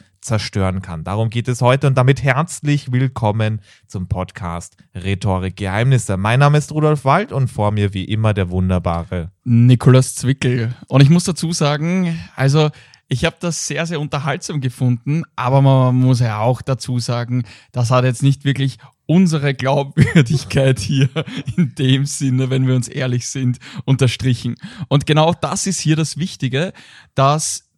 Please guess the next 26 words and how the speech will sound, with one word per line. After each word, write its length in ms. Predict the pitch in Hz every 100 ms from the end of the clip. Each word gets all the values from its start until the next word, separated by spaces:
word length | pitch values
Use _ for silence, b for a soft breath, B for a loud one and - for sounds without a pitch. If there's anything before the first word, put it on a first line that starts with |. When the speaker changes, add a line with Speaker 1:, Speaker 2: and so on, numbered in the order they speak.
| _
Speaker 2:
du 140 | 226
persönlich 560 | 233 190 - 170 180 202
mal 240 | 160 147
wirklich 560 | 131 190 - 175 233 - b b _
dich 120 | - -
damit 280 | 165 156
beschäftigst, 720 | - 139 147 - - 175 - - b b
was 460 | 120 127 - -
deine 260 | - 156 175
Glaubwürdigkeit 720 | 165 127 170 175 160 - 135
erhöht 340 | 143 156 139 -
und 160 | 175
vor 280 | 151 175 -
allem, 400 | 170 220 160 220 - B
dass 260 | B 147 - -
eloquent 840 | 151 151 - 127 131 175 208 -
klingen 500 | 127 156 175 185 214 b b b
nicht 320 | 139 196 -
unbedingt 360 | 165 170 175 160
deine 160 | 147
Glaubwürdigkeit 580 | 147 135 147 143 - 147
erhöht, 400 | 135 110 139 165
sondern 280 | - 147 147
sogar 300 | 143 139 131
zerstören 460 | - 127 127 123 151
kann, 300 | 143 156